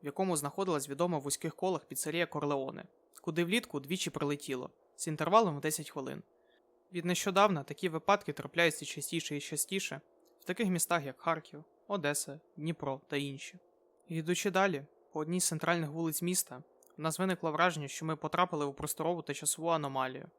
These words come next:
Адже ми побачили рекламний плакат з передвиборної агітації Порошенка дві тисячі дев'ятнадцятого року.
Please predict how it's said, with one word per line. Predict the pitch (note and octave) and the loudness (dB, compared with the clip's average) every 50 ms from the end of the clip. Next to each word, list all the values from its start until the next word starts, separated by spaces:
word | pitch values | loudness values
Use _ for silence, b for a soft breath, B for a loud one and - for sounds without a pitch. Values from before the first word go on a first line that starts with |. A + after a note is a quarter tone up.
| _ _ _ _ _ _ _ _ - | _ _ _ _ _ _ _ _ -8
Адже | - - C#3 D#3 | -6 -4 -2 0
ми | E3 F3 F3+ | 0 0 0
побачили | - - D#3 D#3 F3+ F#3+ - - D#3 C#3+ C3+ | 0 0 2 2 2 2 2 0 -2 -4 -4
рекламний | C3+ B2+ - E3 E3+ E3+ D#3 D3 | -2 0 2 2 2 2 0 -2
плакат | - C#3+ C#3 - C3+ C3 - - B B B B B B | -2 -2 -2 0 0 -2 -2 -6 B B B B B B
з | B - | B -8
передвиборної | - D#3+ D#3 D3 D#3 F#3+ F#3+ E3+ D#3 D3 C#3 C#3 | -4 -4 -2 0 0 0 0 2 0 0 0 -2
агітації | C#3+ D3+ - E3 F3 F3 - D3+ C#3 | -2 2 4 4 4 4 4 0 -2
Порошенка | D3 C3+ C#3 C#3+ - F#3 F3+ E3+ - C#3+ | -2 -2 -2 -2 0 0 -2 -2 -2 -6
дві | C#3 C#3+ C#3 | -8 -8 -8
тисячі | - D#3 D3+ D3 | -6 -6 -6 -4
дев'ятнадцятого | C#3 C3 B2+ - C3 C3+ C3+ - - D3+ C#3 D3 C#3+ | -4 -4 -2 0 0 2 2 0 0 -2 -6 -6 -6
року. | C#3 C3+ C3+ - - - | -6 -6 -8 -10 -14 -18